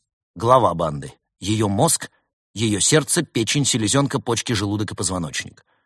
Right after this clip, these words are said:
Для отвода глаз неподдельно благороден, добр, умён, щедр и честен. Опасней всех. Настоятельно рекомендуем при обнаружении в вашем городе перечисленных выше морд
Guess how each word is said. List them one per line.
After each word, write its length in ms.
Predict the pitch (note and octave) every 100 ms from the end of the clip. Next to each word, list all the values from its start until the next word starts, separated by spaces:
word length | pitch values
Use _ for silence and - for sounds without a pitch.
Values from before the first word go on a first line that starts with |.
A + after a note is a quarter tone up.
| _ -
Для 200 | C3+ D#3
отвода 280 | E3 F3
глаз 320 | E3 F3+ D#3+ -
неподдельно 720 | D3+ D#3 D3+ C#3 C#3 B2 A#2
благороден, 680 | G#2+ A#2 C#3+ F3 D#3 D3 A2
добр, 360 | D#3 D3+ D#3 -
умён, 400 | B2 C3+ C#3+ C#3
щедр 420 | - C#3+ C3 B2+
и 100 | -
честен. 560 | G2 A2+ - - - - _ _ _ _ _
Опасней 480 | A2+ F#2+ E2 G2 F2+
всех. 400 | - - - - _ _ _ _ _ _ _ _ _ -
Настоятельно 720 | C3 - D#3 F#3 F3 F3+ F3
рекомендуем 680 | E3 E3+ F3 E3+ D#3+ A#2+ G#2+
при 140 | C3+
обнаружении 840 | C#3 B2+ C#3 C#3+ B2+ C#3+ A#2 A2+
в 80 | G#2+
вашем 380 | A2+ A#2 A#2+ A#2
городе 320 | B2+ A2+ G#2+
перечисленных 680 | G#2+ A#2 A2 B2 A2 G2+ F#2
выше 260 | A2 A#2 A2
морд 340 | C#3+ E3 -